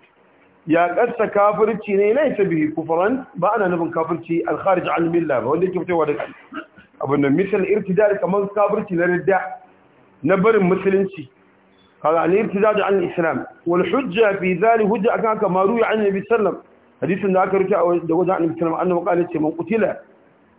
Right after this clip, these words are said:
muta'ammadan", duk wanda aka yi kashe shi da ganganci, "fa awliyaul maqtul bil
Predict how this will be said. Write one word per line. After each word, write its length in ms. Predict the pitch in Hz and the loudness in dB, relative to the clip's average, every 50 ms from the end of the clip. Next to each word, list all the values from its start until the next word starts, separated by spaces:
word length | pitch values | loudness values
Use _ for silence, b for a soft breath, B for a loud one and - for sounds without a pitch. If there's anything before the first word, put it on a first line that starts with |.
| _ _ _ - | _ _ _ -2
muta'ammadan", 1000 | 156 190 190 202 190 160 170 185 180 175 180 196 220 202 220 226 233 247 240 - - - _ _ - - | -2 0 0 2 2 2 2 2 2 2 2 2 4 4 4 4 2 2 -2 -6 -10 -18 _ _ -14 -6
duk 140 | 147 196 254 | -2 0 2
wanda 180 | 269 254 233 | 2 4 2
aka 180 | 208 208 208 208 | 2 2 2 0
yi 120 | 202 214 180 - - - | 0 -2 -2 -6 -8 -4
kashe 200 | - 220 180 185 - | -4 -2 -2 -4 -6
shi 140 | - 196 | -4 -2
da 80 | 185 185 | 0 0
ganganci, 680 | 151 156 151 151 151 156 151 156 - - 156 156 - - | 2 2 0 0 0 0 0 -2 -4 -6 -8 -8 -6 -6
"fa 140 | - 139 - - | -8 -6 -2 0
awliyaul 600 | 185 202 214 196 180 175 180 180 185 - 165 160 | 0 0 2 2 2 2 4 2 2 0 -2 -2
maqtul 480 | 143 147 - - - - 160 151 127 120 - - - | -2 -4 -4 -6 -6 -4 -4 -2 -4 -4 -8 -8 -4
bil 160 | 139 156 156 | -2 0 0